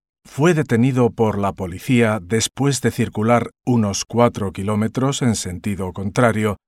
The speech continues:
y por el carril rápido de la autopista C treinta y dos al norte del Maresme, en sentido Barcelona,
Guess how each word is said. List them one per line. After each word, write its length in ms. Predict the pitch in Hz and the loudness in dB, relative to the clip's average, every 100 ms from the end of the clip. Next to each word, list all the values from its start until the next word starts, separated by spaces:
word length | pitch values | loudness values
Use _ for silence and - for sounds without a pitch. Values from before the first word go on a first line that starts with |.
| _ _ _ - | _ _ _ -2
y 140 | 147 | 0
por 180 | - 104 | 2 0
el 140 | 101 | 0
carril 380 | - 110 143 135 | -2 -2 0 -2
rápido 420 | 135 156 131 120 | -2 -2 0 2
de 100 | 113 | 2
la 60 | 107 | 2
autopista 760 | 101 113 95 151 - 139 120 | -2 -4 -2 -2 -2 0 0
C 280 | - 120 110 | 0 0 0
treinta 360 | 104 101 98 95 | -2 -2 -2 -2
y 60 | |
dos 300 | 123 139 - _ _ _ _ - | 0 -2 -4 _ _ _ _ 0
al 260 | 117 98 101 | 0 2 0
norte 400 | 151 - 147 127 | 0 -2 -2 0
del 240 | 127 120 | 2 2
Maresme, 560 | 120 127 127 - 95 80 _ _ _ - | 4 4 2 -2 -4 -6 _ _ _ 0
en 140 | 127 | 2
sentido 460 | - 90 117 101 98 | 2 -2 -2 -2 -2
Barcelona, 580 | 104 - 117 113 95 | -2 0 2 2 2